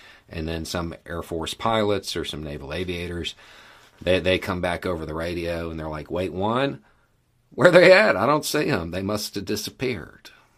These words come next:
And that's what nato would do. Um, that preserves the ability for Ukraine to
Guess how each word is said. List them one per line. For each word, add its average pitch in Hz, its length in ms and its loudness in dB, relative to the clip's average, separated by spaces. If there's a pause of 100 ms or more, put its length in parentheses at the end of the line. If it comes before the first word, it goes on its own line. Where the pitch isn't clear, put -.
(880)
And 82 100 -10
that's 80 240 -8
what 85 180 -10
nato 76 300 -12
would 71 160 -14
do. - 260 -12 (1500)
Um, 73 480 -12 (880)
that 107 400 2
preserves 98 920 -2 (440)
the 90 140 -6
ability 90 480 -2
for 85 640 -8 (1800)
Ukraine 92 640 -6 (180)
to 85 320 -8